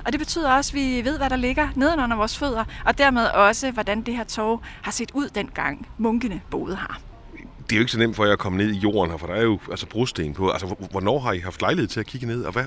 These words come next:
Speaker 2: og hvad fandt I?
Speaker 1: Tilbage i starten af nullerne, der, øh, blev den her restaurant, vi sidder ved,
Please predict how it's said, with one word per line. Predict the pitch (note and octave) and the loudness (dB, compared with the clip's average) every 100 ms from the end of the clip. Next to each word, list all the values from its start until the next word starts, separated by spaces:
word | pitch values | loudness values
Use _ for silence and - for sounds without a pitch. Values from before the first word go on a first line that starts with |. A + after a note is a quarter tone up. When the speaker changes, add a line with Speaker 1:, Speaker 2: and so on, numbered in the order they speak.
| - | -4
Speaker 2:
og | D#2 | -2
hvad | G2 | -2
fandt | - D#3+ | -2 -6
I? | D#3 - - - - - - - - - - - | -8 -12 -10 -10 -10 -10 -10 -8 -8 -8 -8 0
Speaker 1:
Tilbage | B3 B3 B3 C4+ C#4 A#3 | 2 6 8 8 6 2
i | |
starten | - B3+ B3+ A3+ G3 C#3+ | 8 10 10 8 0 0
af | C3 C3+ | 2 2
nullerne, | G3 C4 C#4+ A#3 G#3+ G#3+ G#3+ - - | 6 6 8 6 4 0 -2 -8 4
der, | A#3+ A#3 A#3 A3 G#3 F3+ | 8 8 8 6 6 4
øh, | C#3+ A#2+ - | 2 -2 -6
blev | - A#3 G#3+ | -2 0 2
den | A#3+ | 2
her | C4 | 2
restaurant, | G3 G#3+ - G3 C4 | 0 0 2 2 2
vi | |
sidder | C4 - B3+ G#3 | 0 -2 -2 -4
ved, | G3 G3 G#3+ | -6 -6 -4